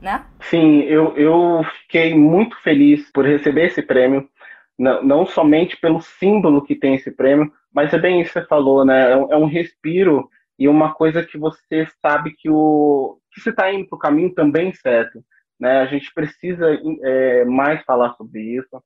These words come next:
Speaker 2: não somente nós negros falar sobre isso, né? A gente precisa ter o outro lado escutando e querendo também falar entre eles, né? Não é uma questão somente, é, nossa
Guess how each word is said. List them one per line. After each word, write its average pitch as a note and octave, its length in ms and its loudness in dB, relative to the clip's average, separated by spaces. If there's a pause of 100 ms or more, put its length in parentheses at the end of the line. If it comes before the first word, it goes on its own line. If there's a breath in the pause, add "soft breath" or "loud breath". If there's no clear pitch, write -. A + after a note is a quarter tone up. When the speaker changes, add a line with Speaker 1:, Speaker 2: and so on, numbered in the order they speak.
(240 soft breath)
Speaker 2:
não E3 240 -2
somente D3 640 -4
nós C#3+ 440 0 (120)
negros C3 400 -6
falar B2 440 -2
sobre A2 220 -16
isso, A2 260 -14 (420)
né? A2+ 120 -2
A A#2 40 -2
gente B2 260 -12
precisa B2 400 -10
ter C#3 120 -2
o C3 80 -2
outro D3 420 -2
lado B2 260 -2
escutando C#3 540 -8
e C#3+ 100 0
querendo C#3+ 560 -4 (300 soft breath)
também D3 420 0
falar C3+ 420 -2
entre E3+ 500 -2
eles, B2+ 380 -2
né? C3 180 -4
Não C3 160 -2
é C#3 40 0
uma D3+ 180 0
questão D3+ 380 -6 (240)
somente, C#3+ 800 -2
é, B2+ 400 0
nossa D3+ 760 0